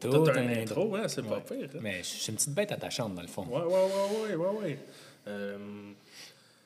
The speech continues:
Speaker 1: Dominique, tu viens d'où ?
Speaker 2: Natif de Montréal, plus précisément.
Speaker 1: Pour vrai ?
Speaker 2: Euh, ouais. Villemort, Ville-la-Salle,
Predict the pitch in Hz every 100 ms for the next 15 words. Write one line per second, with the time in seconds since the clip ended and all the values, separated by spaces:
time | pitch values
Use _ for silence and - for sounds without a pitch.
0 | _ _ _ 123 127 262 - - 147 165
1 | 269 - - - - _ _ _ - -
2 | - - - - - - - 127 135 -
3 | 196 - - 139 127 123 120 117 117 -
4 | 131 127 123 123 143 135 107 - 127 120
5 | 113 107 - 104 107 107 117 113 104 202
6 | - 90 - - 95 - - - - 101
7 | 98 95 98 101 95 98 92 - 95 92